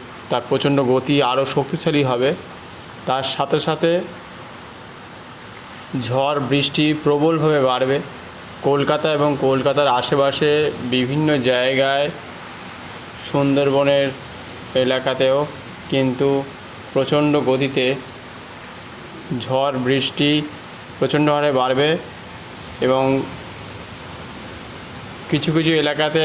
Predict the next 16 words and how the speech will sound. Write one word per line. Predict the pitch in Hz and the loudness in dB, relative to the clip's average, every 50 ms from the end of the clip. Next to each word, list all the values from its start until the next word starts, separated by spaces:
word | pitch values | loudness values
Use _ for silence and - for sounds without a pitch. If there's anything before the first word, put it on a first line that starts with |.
| 151 147 | 4 4
এই | 143 143 | 4 4
মুহূর্তে | 135 143 147 151 156 151 151 147 - 156 156 151 | 4 4 4 4 4 4 2 2 2 2 4 4
অনেক | 135 131 139 151 151 135 117 | 2 2 2 0 0 2 2
গাছ | 123 123 131 139 - - | 2 2 2 0 0 2
পড়ে | 147 147 143 143 139 | 2 4 4 4 4
গেছে, | 139 139 139 - - 156 151 151 151 147 147 - - - - - - - - - - - | 4 2 2 2 2 4 4 4 4 2 0 -4 -8 -12 -12 -12 -12 -12 -12 -10 -4 -2
অনেক | 120 120 127 139 135 | 0 2 2 2 2
মানুষ | 123 123 123 127 131 143 139 - 151 | 2 2 2 4 2 2 2 2 0
আস্তে | 127 127 - - | 0 0 0 0
আস্তে | 135 - - 139 | 0 2 2 2
সরে | - - - - 139 143 147 | 2 2 2 2 2 4 4
যাচ্ছে, | 147 143 143 143 143 - - 156 143 | 4 4 4 2 2 2 2 2 2
সরিয়ে | - - 143 131 135 135 131 | 2 2 2 4 4 4 4
নিয়ে | 139 139 135 | 4 4 4
যাওয়া | 135 139 139 135 | 4 2 2 2
হয়েছে। | 123 127 131 139 143 147 143 - - 143 135 | 2 2 4 4 4 4 2 2 2 2 2